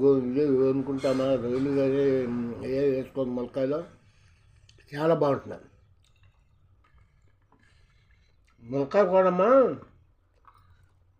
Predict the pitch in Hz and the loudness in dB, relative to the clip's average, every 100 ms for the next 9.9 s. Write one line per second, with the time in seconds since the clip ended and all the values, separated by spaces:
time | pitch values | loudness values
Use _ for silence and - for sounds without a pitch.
0 | _ _ _ _ 143 139 143 170 185 165 | _ _ _ _ -10 -2 2 6 6 4
1 | 151 175 185 170 151 151 165 151 139 139 | 0 0 2 2 2 2 2 2 2 0
2 | 143 151 135 139 156 - - - 147 160 | 2 2 2 2 -6 -14 -12 -2 2 2
3 | 147 139 143 131 139 139 - _ _ _ | 2 -2 0 2 0 -2 -18 _ _ _
4 | - - - - 143 180 165 - - - | -20 -20 -14 -4 2 4 4 2 -8 -20
5 | - - - - _ _ _ _ - - | -20 -20 -20 -20 _ _ _ _ -20 -20
6 | - _ _ _ - - - _ _ - | -20 _ _ _ -18 -18 -20 _ _ -14
7 | - - - - _ _ _ _ - - | -14 -14 -20 -20 _ _ _ _ -20 -20
8 | - _ _ - 123 120 147 175 180 180 | -20 _ _ -14 -8 -2 0 0 2 8
9 | 170 160 151 151 151 170 196 262 | 8 8 4 4 4 6 8 8